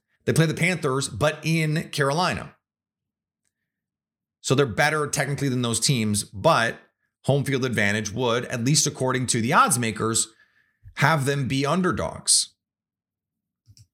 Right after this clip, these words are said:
So they're only favored in,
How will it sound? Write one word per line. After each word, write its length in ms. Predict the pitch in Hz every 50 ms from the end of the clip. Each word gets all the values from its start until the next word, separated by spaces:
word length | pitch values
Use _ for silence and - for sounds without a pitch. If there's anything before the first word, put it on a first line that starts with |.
| _ _ _ _ - - - - - - - - _
So 640 | - - 190 185 185 185 180 185 180 - - - - - - - - - - - - _ _ _ _ _ _ _ _ _ _ _ - - - -
they're 320 | 151 147 - 107 147 196
only 160 | 233 240 226 -
favored 920 | - - - - - - - - - - - - 170 185 202 202 214 196
in, 280 | 175 156 151 - -